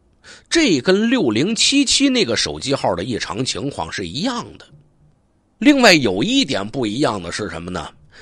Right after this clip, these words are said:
这两个手机号啊，在二十七号、二十八号的时候，主要啊是用来互相拨打的，就这个号给那个号打，那个号给这个号打。其中有一个号码还打给了另外两个座机号，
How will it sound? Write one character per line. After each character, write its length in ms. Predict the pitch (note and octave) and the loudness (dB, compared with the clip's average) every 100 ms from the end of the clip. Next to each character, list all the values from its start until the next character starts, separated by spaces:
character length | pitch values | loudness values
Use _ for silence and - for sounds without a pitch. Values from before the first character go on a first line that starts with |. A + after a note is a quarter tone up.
| - - | -20 -2
这 220 | D4+ C4 | 2 6
两 240 | C#3 F#2 A2 | 6 4 4
个 120 | C3+ | 2
手 220 | - D#2 | 2 -4
机 160 | D#2 A#2+ | -4 -4
号 280 | B2+ F#2+ | -2 -2
啊， 180 | C2+ - - | -4 -10 -6
在 160 | - G#2+ | -2 0
二 220 | C#3 A2 | 2 0
十 120 | C#3 | 0
七 220 | B2 C#3+ | -2 0
号、 200 | C#3 G#2 | 2 2
二 180 | F#2 A2 | 2 2
十 140 | F#2 A2+ | 0 2
八 240 | B2+ C3+ | 4 4
号 200 | - G#2+ | 4 -2
的 140 | D#2+ | -2
时 120 | D#2+ F2+ | -8 -10
候， 200 | - E2+ - - - | -8 -10 -12 -14 -4
主 340 | A#2+ E2+ C3+ | -4 -2 2
要 200 | A3+ E3 | 2 2
啊 280 | - E2 - - | 0 -4 -6 -12
是 240 | - - C#3+ | -4 0 4
用 240 | D#3+ G2 | 2 0
来 140 | D#2+ G#2+ | -4 -4
互 440 | - - E4 D#2+ | -6 0 2 2
相 300 | - G2+ G2 | 0 0 -2
拨 220 | G#2 A2+ | -2 -2
打 220 | - - - | -2 -6 -10
的， 120 | G2 - | -14 -4
就 140 | D#3 | -2
这 140 | D3 F#3+ | 0 -2
个 80 | |
号 180 | C3 C#3+ | 0 -2
给 140 | - F#2 | -2 -4
那 120 | A3+ | -4
个 80 | C3 | -4
号 160 | F2+ | -8
打， 120 | F2 - | -8 -10
那 140 | D3+ D3 | -6 -4
个 100 | C3+ | -2
号 140 | C#3 | -4
给 160 | F#2+ F2 | -4 -4
这 120 | D#4 | -2
个 80 | - | -4
号 180 | - E2+ | -6 -8
打。 120 | - - _ _ - - - | -10 -20 _ _ -20 -18 -2
其 260 | - B3+ | 0 4
中 240 | D#4+ D#4 D4 | 4 2 2
有 240 | A2+ D#2+ | -2 -4
一 100 | A2 | -6
个 120 | - | -2
号 240 | C#3 D3+ G2+ | -2 0 -2
码 340 | D#2 C2+ F2+ - - | -6 -10 -10 -12 -16
还 200 | - A#2+ | 0 0
打 280 | - D2 B2 | 0 -2 -2
给 180 | - C#2+ | -2 -6
了 100 | F2 | -2
另 340 | F#3 C#4+ F3 A#2+ | 4 4 4 2
外 180 | G2+ | 0
两 240 | D#2 C#2 D2 | 0 -10 -10
个 140 | F#2+ | -10
座 340 | F2 - D#4 - | -4 2 2 2
机 200 | - F2 | -4 -4
号， 200 | - | -4